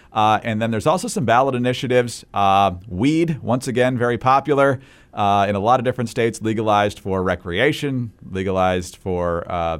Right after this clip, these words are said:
for growing, for medicinal purposes. Mississippi's got a new state flag without the Confederate battle flag being part of it. Uh, split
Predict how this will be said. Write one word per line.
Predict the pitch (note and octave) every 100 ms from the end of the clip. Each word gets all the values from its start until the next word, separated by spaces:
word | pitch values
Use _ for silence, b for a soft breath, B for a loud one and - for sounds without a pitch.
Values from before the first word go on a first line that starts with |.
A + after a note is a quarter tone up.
| -
for | - E2+
growing, | G#2 C3+ B2+ B2
for | F2
medicinal | E2+ C3 C3 C3+
purposes. | C3 C3 B2+ - B2 A2+ - B B A#2
Mississippi's | B2+ C3 C#3+ C#3
got | C3+ B2
a |
new | B2
state | A2+ A#2+ A2
flag | - C3+ C#3+
without | A#2+ A2+
the | -
Confederate | G#2 A#2 G#2 F#2+
battle | A#2+ B2+
flag | - A#2+ A2+
being | G2+ F#2
part | - F3
of | F3
it. | D#3+ D#3 b b b
Uh, | G#2 G2+ G2
split | G2 - - F3+